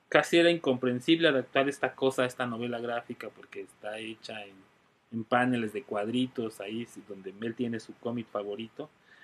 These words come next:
pues se ven las viñetitas y son cuadritos y cuadritos. Entonces era, como él lo, lo mencionó, difícil de adaptar, y me parece que la adaptación cumple, respeta mucho, mucho de, de lo que quiere ser Watchmen o de lo que era Watchmen para,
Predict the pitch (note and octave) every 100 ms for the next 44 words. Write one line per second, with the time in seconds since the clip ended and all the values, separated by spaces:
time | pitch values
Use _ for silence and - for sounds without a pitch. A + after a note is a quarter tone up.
0 | - - G#2 G#2 A#2 A#2+ A#2 G#2+ G#2+ G#2
1 | A#2 B2+ G#2+ A2+ A2+ A#2 G#2 A2+ A2+ A#2
2 | A2 - G#2+ A#2 A#2+ C3+ C3 - - -
3 | - A#2 C#3+ D3 C#3 C#3+ C#3+ C#3 C3+ A2+
4 | A#2 B2+ B2+ B2 A#2 A2+ A2 A#2+ A#2+ B2
5 | A2+ B2+ C3 A#2+ A#2+ - C#3 C#3+ - C3
6 | B2+ B2 B2 A#2+ A#2 B2+ E3 D#3 C3 A2+
7 | - A2 - C3 C3+ C3+ _ - E3+ D3+
8 | D#3 C#3+ B2+ C#3 C3+ C3 B2+ C3 B2+ C3+
9 | B2 A#2 - _ _ _ _ _ _ _
10 | _ _ B2 C3 C3 C#3+ C3 A2+ G#2+ G2+
11 | F#2+ F#2+ F#2 _ _ _ _ _ _ _
12 | _ A2+ G#2+ G#2 G2+ G2+ G#2 G#2 A2+ G#2+
13 | D3+ D#3+ D3+ D3 C#3 C3 B2+ - B2+ B2
14 | A#2+ A2+ A2 - C#3 C#3+ C3 B2+ B2 B2
15 | A2+ A2+ A2 G#2